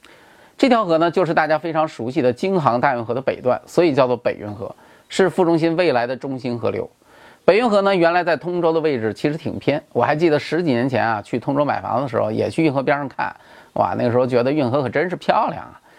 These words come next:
就是太偏了，谁也没想到现在那儿要变成市中心了。从目前的规划来看，北运河沿岸的建设未来就是副中心的门面，各种好东西都尽量往上招呼。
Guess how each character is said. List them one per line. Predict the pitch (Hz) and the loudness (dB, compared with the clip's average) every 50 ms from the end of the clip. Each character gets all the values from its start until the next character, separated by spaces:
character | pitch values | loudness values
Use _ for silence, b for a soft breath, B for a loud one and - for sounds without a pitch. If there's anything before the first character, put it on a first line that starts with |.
| b b b b | b b b b
就 | - 135 | 0 0
是 | 123 135 | 0 0
太 | 104 - 180 - - 220 170 | 2 2 2 2 2 2 0
偏 | - - - - 117 98 95 | -2 -2 -4 -2 -2 -2 -4
了， | 92 87 71 - | -6 -8 -8 -10
谁 | - - - 139 | -6 0 2 2
也 | 175 165 | 2 4
没 | 117 117 135 | 2 0 0
想 | - - - 110 | -2 -4 -6 -4
到 | 101 104 101 - B B B B | -6 -6 -6 -8 B B B B
现 | - - - 196 139 120 | -6 -2 0 0 0 0
在 | 139 170 151 - | 0 -2 -2 -4
那 | - 131 143 | -4 -2 0
儿 | 110 127 113 | 0 0 0
要 | 113 101 | -2 -4
变 | - - 123 | -2 -4 -6
成 | 95 117 123 | -4 -6 -8
市 | - - 123 | -8 -6 -6
中 | 110 120 135 131 | -4 -4 -4 -4
心 | 131 139 | -6 -6
了。 | 147 131 110 _ _ B B B B B B B B B B | -6 -8 -10 _ _ B B B B B B B B B B
从 | - 202 233 | 2 2 4
目 | 254 262 | 4 4
前 | 202 202 202 | 4 2 2
的 | 220 220 | 2 2
规 | 196 214 208 | 4 4 4
划 | 214 190 | 4 2
来 | 156 143 139 | 0 0 -2
看， | - 170 170 143 135 | -2 -4 -4 -4 -2
北 | 123 147 131 | -2 -4 -2
运 | 147 185 190 | -2 -2 -2
河 | 165 147 160 | 0 2 2
沿 | 160 143 131 | 2 2 0
岸 | 139 170 170 | 0 0 -2
的 | 147 143 | -4 -6
建 | - 175 156 139 | -4 -4 -4 -2
设 | - - 143 120 B B B B B | -2 0 -2 -2 B B B B B
未 | 190 220 196 | 2 4 4
来 | 156 139 135 165 | 4 2 0 0
就 | 160 202 180 | 0 0 0
是 | 147 160 147 | 0 0 -2
副 | - - 185 151 127 | -2 0 -2 0 0
中 | 139 151 | 0 0
心 | 143 160 156 | 0 0 0
的 | 151 | 2
门 | 120 104 104 | 2 2 2
面， | 110 131 160 170 151 - - - | 2 0 0 -2 -4 -6 -12 -6
各 | - - 269 240 180 | 0 2 4 4 4
种 | 165 185 196 | 2 0 0
好 | - - 101 113 | 0 0 0 0
东 | 131 147 165 | 0 0 2
西 | 160 143 127 | 2 2 2
都 | - 175 160 160 | 2 2 0 0
尽 | - - 233 196 160 | -2 -2 -2 0 2
量 | 170 170 147 117 | 2 2 2 0
往 | - - | -2 -2
上 | 143 127 117 | -4 -2 0
招 | - 165 160 170 | 2 2 2 0
呼。 | 147 | -2